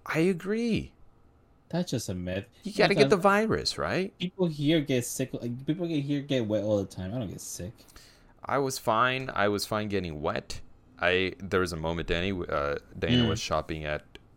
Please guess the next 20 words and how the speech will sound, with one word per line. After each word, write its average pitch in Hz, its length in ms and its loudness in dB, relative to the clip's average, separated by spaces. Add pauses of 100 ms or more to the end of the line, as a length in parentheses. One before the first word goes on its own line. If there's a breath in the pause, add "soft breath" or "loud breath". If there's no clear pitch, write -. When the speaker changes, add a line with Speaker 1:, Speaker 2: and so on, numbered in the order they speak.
(140)
Speaker 1:
I - 40 -6
think 104 160 -4
it - 20 2
was 127 180 4
the 95 120 0
Rila 85 340 0 (120)
Kuma 92 200 -4
store. 151 320 0 (640 soft breath)
Speaker 2:
Mm-hmm. 113 180 -2
Speaker 1:
I - 60 2
got 101 140 2
myself 92 340 0
an 76 100 -4
ice 92 180 0
cream. 170 260 0 (580 soft breath)
I - 80 -8
had 92 100 0
myself 92 360 2
an 82 80 -2
umbrella. 98 500 2